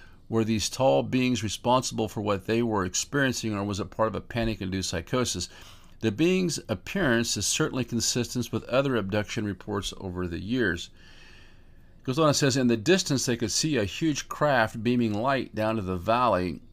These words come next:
in which various flora and fauna was being transported toward an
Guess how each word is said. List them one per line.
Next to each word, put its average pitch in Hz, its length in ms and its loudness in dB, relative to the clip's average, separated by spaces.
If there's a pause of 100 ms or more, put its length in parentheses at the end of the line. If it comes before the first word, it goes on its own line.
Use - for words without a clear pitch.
(200)
in 110 220 -2
which 113 220 0
various 131 560 0
flora 123 480 -2
and 98 120 -2
fauna 127 600 2
was 95 180 -4
being 101 400 -2
transported 101 1000 -4 (140)
toward 131 400 0
an 98 100 -4